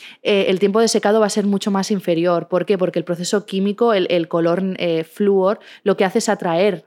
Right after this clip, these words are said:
a la luz. Y en cuanto curamos este producto en lámpara, automáticamente la luz penetra en este, en este producto. La composición, eh, química, lo que es el proceso químico de, de esta, de esta mezcla de la luz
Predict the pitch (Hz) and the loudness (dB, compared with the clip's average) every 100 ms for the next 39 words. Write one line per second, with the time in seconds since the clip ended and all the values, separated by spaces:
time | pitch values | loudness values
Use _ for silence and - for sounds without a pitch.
0 | - 180 165 160 156 - 170 165 180 160 | -8 -4 -2 -4 -6 -4 -2 2 0 -2
1 | - - - - 208 180 - - 170 175 | -12 -20 -14 -2 -2 -2 -4 -4 -2 -2
2 | 170 180 170 - 190 185 214 190 196 185 | 0 0 0 2 2 4 2 0 -2 -2
3 | 196 190 185 185 190 170 175 185 202 190 | 0 2 2 2 0 0 0 0 0 0
4 | 180 180 208 185 185 185 196 180 214 - | 0 -2 -2 -2 -2 0 2 2 0 -2
5 | - 180 180 208 196 156 - - - 180 | -4 -2 0 0 0 -4 -8 -18 -6 -4
6 | 175 - 175 165 170 175 170 180 175 170 | -4 0 0 2 0 -4 -4 -4 -2 0
7 | 165 170 170 175 175 175 202 196 208 - | 0 -2 -2 -2 -2 -2 0 0 0 -6
8 | - - 196 185 208 208 214 220 185 185 | -20 -6 -4 0 0 2 4 2 2 0
9 | 208 202 185 - 214 220 196 202 190 196 | 0 2 0 0 0 0 -2 -2 -2 0
10 | 220 208 180 160 175 170 - 180 165 156 | 0 2 2 0 -2 -4 -2 0 2 0
11 | 175 - 180 180 - 170 170 185 196 165 | -6 -12 -4 -4 -2 -2 -2 -2 0 2
12 | 160 151 156 220 214 | 2 2 2 2 0